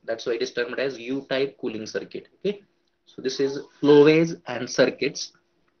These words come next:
Then after this flowways and, uh, circuits, uh, we will move towards, uh, some <clears throat> heat dissipation with the, uh, natural cooling. Okay, now, mm, uh, this point is very important.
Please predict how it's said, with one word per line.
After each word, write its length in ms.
Then 200
after 320
this 160
flowways 540
and, 240
uh, 240
circuits, 680
uh, 220
we 80
will 160
move 240
towards, 420
uh, 400
some 360
<clears throat> 380
heat 260
dissipation 580
with 140
the, 220
uh, 200
natural 580
cooling. 360
Okay, 240
now, 400
mm, 180
uh, 200
this 160
point 300
is 120
very 400
important. 600